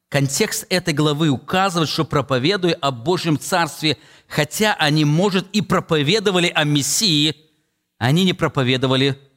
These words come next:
об Иисусе. Проповедуя о Божьем Царстве, провозглашая приход Мессии, они не проповедовали об Иисусе. Посмотрите, в этой же главе Христос сказал,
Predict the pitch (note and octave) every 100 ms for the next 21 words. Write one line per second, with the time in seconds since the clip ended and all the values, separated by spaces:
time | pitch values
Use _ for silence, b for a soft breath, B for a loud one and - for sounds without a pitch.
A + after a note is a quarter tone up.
0 | _ A#2+ B2 - A#2 - - _ _ _
1 | _ _ _ _ _ _ _ _ _ _
2 | _ _ _ _ _ _ _ _ _ -
3 | C#3+ D#3 F3 A3 G#3 C#3+ F#3+ D#3 D#3+ C3+
4 | - G3+ A3 - G#3+ - E3+ E3+ D3+ -
5 | G#3+ C#3+ F3 G3 _ b b b D#3+ -
6 | G3 G3 E3+ - A#3+ G3 E3+ D3 C#3+ G#3
7 | F3+ D3+ G3+ A3+ A3+ - A3 E3 D#3 E3
8 | D#3 E3+ D#3+ B C#3+ C#3 D#3+ - D#3+ -
9 | - - _ _ _ _ _ _ _ _
10 | _ _ _ _ - C#3 G#3+ D#3+ D#3 D3+
11 | C#3 C#3 C#3 F3+ - D3+ - E3 D3+ -
12 | D3+ D#3+ A2+ A2+